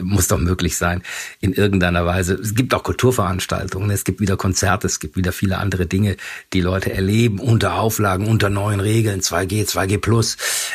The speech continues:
Düsseldorf hat sich ja auch im Karneval auf zwei G schon frühzeitig verständigt. Andere sagen, das passt kirchlich nicht, ne? Man muss ja auch bedenken, dass, äh, eigentlich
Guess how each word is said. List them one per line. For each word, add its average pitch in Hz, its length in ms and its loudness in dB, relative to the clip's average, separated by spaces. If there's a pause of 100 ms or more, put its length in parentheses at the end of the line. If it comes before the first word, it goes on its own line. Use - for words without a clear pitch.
Düsseldorf 95 420 -2
hat 95 120 -2
sich - 180 -6
ja 95 100 -2
auch - 80 -4
im 95 100 -2
Karneval 90 440 -2
auf - 140 -4
zwei - 220 -2
G 95 320 0 (220)
schon 95 200 -2
frühzeitig 92 560 0
verständigt. 101 640 0
Andere 117 260 2
sagen, 107 320 2
das 107 160 -2
passt - 300 -2
kirchlich 139 420 2
nicht, - 240 -4
ne? 165 240 -4
Man 95 120 -4
muss 98 120 0
ja 98 80 0
auch 90 40 -2
bedenken, 95 440 0
dass, 95 260 -2
äh, 95 260 -4
eigentlich 104 480 -2